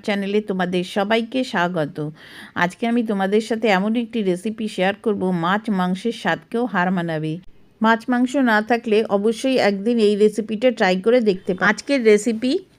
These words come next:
লাউ পাতার ভর্তা। অনেকেই অনেক রকমভাবে লাউ পাতার ভর্তা বানায়, কিন্তু একবার এইভাবে আমার মতো বান-, এইভাবে বানিয়ে দেখো, খেতে কিন্তু দুর্দান্ত হয়। আমিও অনেক রকমভাবে লাউ পাতার ভর্তা বানিয়েছি, কিন্তু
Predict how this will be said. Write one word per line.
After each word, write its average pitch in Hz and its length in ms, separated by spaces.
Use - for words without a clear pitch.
লাউ 196 300
পাতার 226 420
ভর্তা। 175 600
অনেকেই 262 420
অনেক 226 260
রকমভাবে 233 760
লাউ 190 300
পাতার 233 320
ভর্তা 185 420
বানায়, 165 360
কিন্তু 233 360
একবার 196 540
এইভাবে 202 680
আমার 196 280
মতো 220 300
বান-, 190 580
এইভাবে 196 460
বানিয়ে 190 400
দেখো, 202 360
খেতে 254 280
কিন্তু 247 400
দুর্দান্ত 202 580
হয়। 175 360
আমিও 254 340
অনেক 214 260
রকমভাবে 226 760
লাউ 190 200
পাতার 214 360
ভর্তা 190 400
বানিয়েছি, 180 420
কিন্তু 220 340